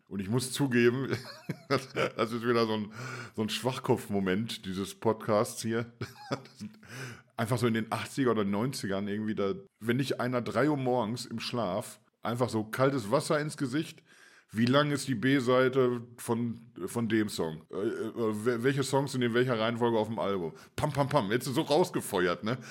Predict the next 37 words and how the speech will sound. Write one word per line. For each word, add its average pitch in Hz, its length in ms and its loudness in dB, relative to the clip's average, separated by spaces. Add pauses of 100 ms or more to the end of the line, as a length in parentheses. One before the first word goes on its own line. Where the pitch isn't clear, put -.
(140)
Aber 98 180 2
mich 117 260 -2
hat's 117 260 -6
total 123 440 -2
zerrissen 113 480 -4
bei 98 260 2
allem, 117 280 0
was 117 100 -4
so 117 60 -4
in 110 80 -2
diesem 120 240 -2
Jahrtausend 110 500 0
los 87 240 0
ist. 147 220 -4 (320)
Und, 98 260 -4
und 113 140 -2
da 113 80 2
musste 143 300 0
ich - 120 -6
erst 127 360 0
<laughs> - 80 -20
jetzt - 320 4
gestern 143 380 -2
auch 127 220 -2
wieder 120 200 0
in, 101 200 -4 (280)
in 107 120 -2
Sounds 113 340 0
of 139 120 -4
the 87 160 -2
Universe 135 360 0
reinhören, 117 480 0
weil 104 120 2
ich 104 100 -2
nicht 117 140 -2
mehr, 110 100 2 (220)
welchen 90 260 -10